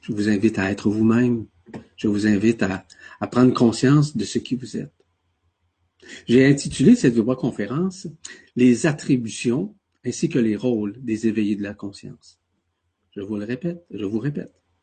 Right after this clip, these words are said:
Hein ? C'est pas obligé d'être un éveillé. Mais cela peut éveiller en vous un lâcher-prise, un abandon.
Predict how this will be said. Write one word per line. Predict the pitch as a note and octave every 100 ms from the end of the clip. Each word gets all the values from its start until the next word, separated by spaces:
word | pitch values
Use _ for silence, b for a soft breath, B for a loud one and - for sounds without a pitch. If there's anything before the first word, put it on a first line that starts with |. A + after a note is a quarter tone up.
| _ _ _
Hein ? | G#2+ E3 _ _ _ _
C'est | - -
pas | G#2
obligé | A2+ B2
d'être | A2+ A2+
un | A#2 B2
éveillé. | B2+ C#3+ D3 - _ b b b b
Mais | B2
cela | - F#3 A3
peut | A3+ - D3
éveiller | D3 D3+ D3 F#3
en | C#3+
vous | B2 D#3 G#3 - - - - -
un | G#2+
lâcher-prise, | A2 A#2+ A#2 C3 - A#2 G2+ - _ _
un | G#2
abandon. | G#2 A2 A2 F#2